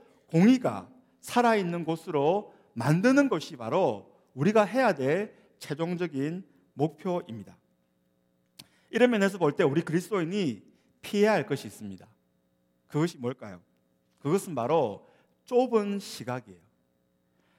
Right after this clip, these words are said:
하나님 나라라는 큰 그림을 보지 못하고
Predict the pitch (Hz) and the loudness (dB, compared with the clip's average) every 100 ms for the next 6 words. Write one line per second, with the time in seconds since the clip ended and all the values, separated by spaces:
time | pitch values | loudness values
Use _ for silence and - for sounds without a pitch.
0 | _ - 285 269 254 233 233 220 214 202 | _ 0 4 6 4 4 4 4 2 0
1 | - 269 254 254 254 240 202 226 156 - | -2 0 2 2 2 2 0 0 -2 -8
2 | 147 180 208 120 104 | -8 -2 -2 -2 -6